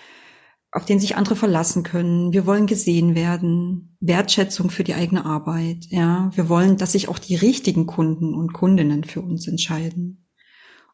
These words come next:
Und da steckt mit unser ziemlich viel Bemühen dahinter, um auf eine bestimmte Art und Weise zu wirken. Und das geht bei dem einen oder anderen oder das ein oder andere Mal <laughs> leider auch nach hinten los,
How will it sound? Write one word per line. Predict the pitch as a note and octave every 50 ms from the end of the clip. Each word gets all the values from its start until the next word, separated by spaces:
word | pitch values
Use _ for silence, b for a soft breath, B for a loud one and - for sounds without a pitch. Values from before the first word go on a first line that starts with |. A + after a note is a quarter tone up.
| b _
Und | - F#3 F3 E3+ E3+ E3+ E3+ E3+ - - _ _ _ _ _ _ _ _ _ _ _ _ _ _ _ _ _ -
da | - F3+ F3
steckt | - - F#3+ F#3+ - -
mit | G3+ G3
unser | - F3+ G3+ G3+ G3 G3 G3 - - - - -
ziemlich | - - G#3 G3+ G#3 G3+ -
viel | - G3+ F3+
Bemühen | F#3 G3 F#3+ F#3 G#3 A#3 C4 B3 A3 F#3+
dahinter, | E3+ E3+ F3+ F#3+ G3 G3 G3+ G3+ G3+ G3+ G#3 - -
um | F#3 G3 F#3+ F#3 F#3 E3+ E3+ E3+ - - - - -
auf | - - - C#3+ E3 F3+
eine | E3+ F3 F3
bestimmte | F3+ - - G3 G3 G3 G3 -
Art | D3+ E3 E3+
und | F3+ E3+
Weise | E3 D3 D#3 E3+ F#3 F3
zu | - - E3+ E3+
wirken. | F3 F3+ G#3+ G3+ - F#3 F#3 F#3+ -
Und | - E3+ E3+ E3+ F3+
das | E3+ E3+ - -
geht | - E3+ F#3 G3 - - b b b b b b b b b b b b b b b b b _ _ -
bei | -
dem | - E3 E3 -
einen | B2 B2+ D#3 F3 F#3
oder | F3 F#3 - -
anderen | - E3+ F3+ F#3 F#3 F3
oder | F3 F3
das | F3 E3 E3+
ein | - - E3+ F#3 F#3+
oder | F3+ F#3+ -
andere | E3+ F#3+ F#3+ F#3 F#3+
Mal | F#3 E3+ E3+ E3 E3+
<laughs> | E3+ E3
leider | F3+ F#3+ F#3+ E3
auch | E3 E3 -
nach | F3+ E3 E3
hinten | - G3 G3+ A#3 A#3 F#3+ E3
los, | D#3+ D#3 D#3 E3+ F#3 F#3+ - - b